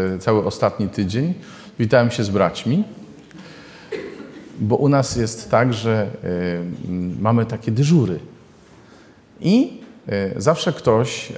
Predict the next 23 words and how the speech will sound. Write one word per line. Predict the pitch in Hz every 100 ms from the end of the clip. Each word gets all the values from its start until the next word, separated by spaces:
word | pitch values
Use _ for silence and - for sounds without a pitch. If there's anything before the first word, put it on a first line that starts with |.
| - -
rano, | 101 107 98 98 101 131 139 - - - - - - -
najczęściej | - 110 123 113 - -
o | 107
piątej, | 117 98 90 104 127 131 - - - - - - 95
e, | 95 95 110
wstaje | - - 131 123 113 117 - -
jako | 107 131
pierwszy, | - 120 101 - 156 202 - - - - _ _ - - - - - -
wyłącza | 120 120 117 123 110
budzik | 110 113 175 165 135
i | 127 120
idzie, | 110 120 117 110 110 -
raz, | 90 90 95 113 98
że | 101
budzi | 104 101 95
współspacza, | - 110 101 - 98 95 120
bo | 120 98 90 - 87
bracia | 90 95 - 87
we | 87
dwóch | 87 95
śpią, | - 92
ja | 87 85
mam, | 85